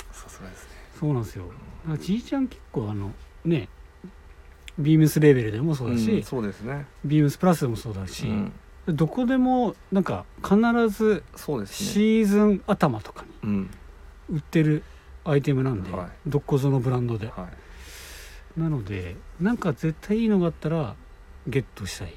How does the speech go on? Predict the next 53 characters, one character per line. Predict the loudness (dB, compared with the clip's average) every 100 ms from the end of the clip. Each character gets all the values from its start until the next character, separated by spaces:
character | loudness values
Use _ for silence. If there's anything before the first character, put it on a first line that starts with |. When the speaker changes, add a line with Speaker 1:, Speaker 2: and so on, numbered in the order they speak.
| -8
Speaker 1:
う |
ん |
う | -8
ん | -6 -6
う | -6
ん | -2
う |
ん。 | -2
Speaker 2:
の |
が、 | 0 0 -2 -6 -12 -20 -20 -20 -20 -6
こ | 0
れ | 4
が |
僕 | 4 4 0
の | -4 -8 -20 -20 -20 -20 -20 -20 -20 -20 -20 -20 -20 0
オ | 8
レ | 8
ジ | 8
ャ | 2
ン |
で | -2
す。 | -4 -2
Speaker 1:
オ |
レ | 0
ジ |
ャ | 0
ン | 0
ス | -2
ト | -4
ー | -2
リ | 0
ー | -2
で | -4
し |
た。 | -8
Speaker 2:
は |
い、 |
ス | -8
ト | -6
ー |
リ | -6
ー。 | -8 -12 -20 -20 -20 -20 -20 -20 -20 -20 -20 -20 -20 -20 -20 -20 -8
と | -6
い |
う |
こ | -6
と | -6 -6
で、 | -6 -8 -10 -18 -18 -18 -20 -20 -20 -20
す | -12 -6
い |
ま | -6
せ | -6
ん。 | -8